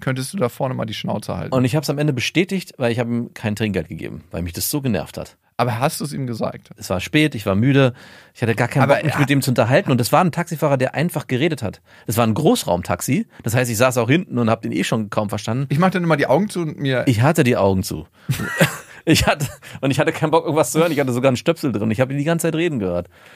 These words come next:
Speaker 2: Und irgendwann dachte ich so, okay, es ist unhöflich. Ich hab dann immer so, mhm, mhm.
Speaker 1: Ja,
Speaker 2: Ja,
Speaker 1: das
Speaker 2: ja.
Speaker 1: war ein Fehler.
Speaker 2: Ja, ich weiß, aber Mann, ey. Wir sind ja auch soziale Wesen und der arme Typ hat mir auch irgendwo leid getan und dann ging's auf einmal los mit dieser negativen Welle und ich hab die nicht mehr in den Griff bekommen.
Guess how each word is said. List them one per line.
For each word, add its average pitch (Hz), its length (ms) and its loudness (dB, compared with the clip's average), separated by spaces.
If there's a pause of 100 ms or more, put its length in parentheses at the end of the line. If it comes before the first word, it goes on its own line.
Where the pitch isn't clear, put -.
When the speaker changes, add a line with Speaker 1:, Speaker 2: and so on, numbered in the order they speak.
(120)
Speaker 2:
Und 110 120 -4
irgendwann 135 280 4
dachte 123 180 0
ich 123 60 -2
so, 117 60 0
okay, 139 140 -2
es 110 120 0
ist 110 80 -6
unhöflich. 139 480 0
Ich - 20 0
hab 120 80 -2
dann 127 120 0
immer 123 140 0
so, 107 80 0
mhm, 113 440 0
mhm. 120 360 -4 (280)
Speaker 1:
Ja, 117 80 2
Speaker 2:
Ja, 131 80 4
Speaker 1:
das 98 140 2
Speaker 2:
ja. - 40 -
Speaker 1:
war 139 80 -2
ein 135 60 -6
Fehler. 95 260 -6
Speaker 2:
Ja, 143 260 6
ich 151 140 2
weiß, 139 320 4
aber 127 160 4
Mann, 131 300 4
ey. 85 260 -6 (420)
Wir 110 80 -2
sind 117 80 6
ja 131 60 8
auch 123 100 4
soziale 120 380 2
Wesen 135 220 2
und 117 60 2
der 113 120 4
arme 131 160 4
Typ 131 160 -4
hat 139 120 2
mir 127 100 2
auch - 20 -2
irgendwo 113 160 0
leid 107 240 0
getan 147 380 -2
und 123 100 -2
dann 120 140 2
ging's 135 200 -2
auf 143 120 0
einmal 120 180 2
los 135 160 0
mit 127 100 -2
dieser 117 200 2
negativen 113 640 -2
Welle 101 240 2
und 120 100 -4
ich 104 120 -10
hab 104 100 -8
die 110 80 -6
nicht 101 100 -4
mehr 101 80 -2
in 101 80 -2
den 101 40 -10
Griff 117 120 -6
bekommen. 90 360 -6